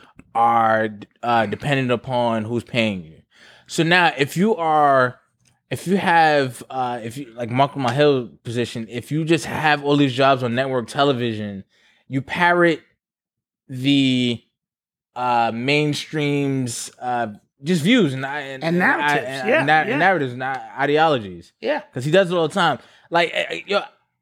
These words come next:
Speaker 1: I really, I really am fascinated by the fact that all of these people, like, when, like, all these, uh, all of our black, uh, pundits and black leaders, quote unquote,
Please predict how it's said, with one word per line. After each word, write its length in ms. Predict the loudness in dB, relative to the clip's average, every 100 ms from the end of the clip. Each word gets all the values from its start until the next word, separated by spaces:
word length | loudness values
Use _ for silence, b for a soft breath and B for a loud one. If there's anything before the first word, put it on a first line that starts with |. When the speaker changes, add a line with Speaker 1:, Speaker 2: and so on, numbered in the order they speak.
| _
Speaker 1:
I 100 | -4
really, 480 | -2 2 2 4 2
I 140 | -2 -4
really 680 | -2 2 2 2 0 -4 _ _ _ _ _ -14 -14 -14 _ _ _ _ _ _ _ -4
am 400 | 2 2 0 -8
fascinated 800 | -4 2 2 2 0 0 -2 -2
by 220 | 2 2
the 100 | 0
fact 400 | -4 -4 -4 -2
that 420 | 2 2 0 -4 _ _ _ _ _ _ -2
all 240 | 2 4
of 60 | 4
these 180 | 2 0
people, 640 | -2 -2 0 -2 -4 -8 -14 _ _ _ _ _ -6
like, 160 | -6 0
when, 220 | 0 0 -4 -4
like, 160 | 0
all 160 | 4 4
these, 240 | 4 2
uh, 400 | 2 2 0 -4 -2
all 100 | 2
of 80 | 4
our 140 | 2
black, 380 | 4 2 2 -2
uh, 180 | -2 -2
pundits 520 | -2 -4 -2 -2 -2
and 100 | 0
black 240 | 2 2 2
leaders, 480 | 2 2 2 -2
quote 240 | -4 0 0
unquote, 560 | -2 0 2 2 -2